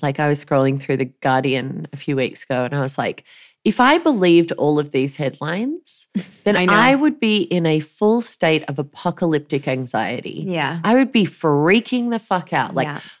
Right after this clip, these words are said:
Speaker 1: climate crisis, Trump, pandemic, da, da, da. And I'm like, "I don't think anything in here is things that I need to know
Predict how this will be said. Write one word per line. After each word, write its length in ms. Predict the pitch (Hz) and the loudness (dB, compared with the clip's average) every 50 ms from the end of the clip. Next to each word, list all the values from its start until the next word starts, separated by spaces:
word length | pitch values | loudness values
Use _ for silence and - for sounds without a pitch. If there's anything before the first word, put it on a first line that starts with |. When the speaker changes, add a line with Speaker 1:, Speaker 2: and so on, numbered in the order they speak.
| _ _ | _ _
Speaker 1:
climate 580 | - - - 330 330 302 311 294 254 220 208 - | -14 -4 0 0 2 4 4 4 4 2 0 0
crisis, 560 | - - 208 190 185 170 - - 175 156 - | -2 0 0 2 2 0 -2 -4 -4 -4 -4
Trump, 560 | - - - 311 320 330 302 254 208 190 - | -8 -8 -4 0 2 4 4 2 2 -2 -6
pandemic, 800 | - 262 277 269 262 247 247 - 339 330 320 285 254 208 - - | -4 -2 0 0 0 -2 -2 0 2 2 4 4 2 -2 -2 -2
da, 140 | - 254 262 | 0 0 2
da, 100 | 254 254 | 4 4
da. 220 | 254 262 240 - - - - - - - _ _ | 4 4 4 2 0 -8 -18 -20 -20 -20 _ _
And 120 | 214 214 | 2 2
I'm 100 | 220 214 | 4 4
like, 240 | 220 226 220 214 - _ _ _ _ _ _ _ _ _ - - | 4 2 2 0 -4 _ _ _ _ _ _ _ _ _ -14 -4
"I 140 | 214 247 311 | 2 2 4
don't 160 | 349 381 349 302 | 4 4 4 4
think 240 | 285 269 226 - _ _ _ _ _ _ | 2 2 2 -2 _ _ _ _ _ _
anything 420 | 226 220 240 254 254 254 254 233 | 2 4 4 4 4 4 2 4
in 100 | 220 202 | 4 2
here 260 | 202 190 202 185 175 170 | 2 2 2 2 4 4
is 260 | 170 165 170 - - _ _ | 4 2 2 -2 -10 _ _
things 300 | - 180 170 175 175 160 | -2 0 0 0 -2 -2
that 100 | - 165 156 | -2 0 0
I 80 | 151 151 | 2 2
need 340 | 151 151 151 151 143 143 - | 2 2 2 0 0 -2 -4
to 120 | - 180 160 | -6 -4 -2
know 500 | 151 143 139 143 135 139 143 143 151 | 0 2 2 4 4 4 2 2 0